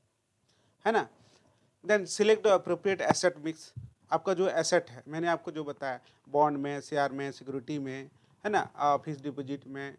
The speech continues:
और आपका एनपीएस में है, न्यू पेंशन स्कीम है, है ना, एनपीएस है, उस सब में इन्वेस्ट कर सकते हो।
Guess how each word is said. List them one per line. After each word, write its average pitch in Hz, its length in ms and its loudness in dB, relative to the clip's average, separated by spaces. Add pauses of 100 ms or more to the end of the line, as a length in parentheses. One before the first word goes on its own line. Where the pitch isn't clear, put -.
(140)
और 139 160 2
आपका 143 560 0
एनपीएस 151 480 -4
में 139 100 -8
है, 131 320 -10
न्यू 143 120 -10
पेंशन 139 340 -12
स्कीम 131 340 -14
है, 131 200 -16 (360)
है 208 60 4
ना, 196 80 4
एनपीएस 147 640 -2
है, 127 180 -6 (100)
उस 170 180 -8
सब 226 100 0
में 214 160 0
इन्वेस्ट 170 320 -2
कर 156 100 -2
सकते 127 320 -14
हो। 113 100 -16